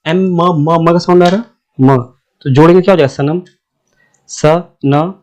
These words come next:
म, तीनों को जोड़ के पढ़ो साथ में तो क्या लिखेंगे? सनम। क्लियर है यहाँ तक बात?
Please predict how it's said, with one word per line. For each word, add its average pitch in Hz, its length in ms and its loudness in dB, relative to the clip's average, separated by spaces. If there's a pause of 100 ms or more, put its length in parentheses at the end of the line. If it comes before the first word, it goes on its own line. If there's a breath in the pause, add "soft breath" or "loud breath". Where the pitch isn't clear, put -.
म, 131 220 0
तीनों 160 280 0
को 165 80 4
जोड़ 160 180 4
के 170 60 0
पढ़ो 180 180 2
साथ 147 220 0 (100)
में 185 80 -6
तो 175 60 -14
क्या 175 120 -6
लिखेंगे? 196 360 -4 (600)
सनम। 147 680 -2 (1120)
क्लियर 190 200 4
है 202 60 4
यहाँ 196 120 4
तक 202 80 0
बात? 202 340 -2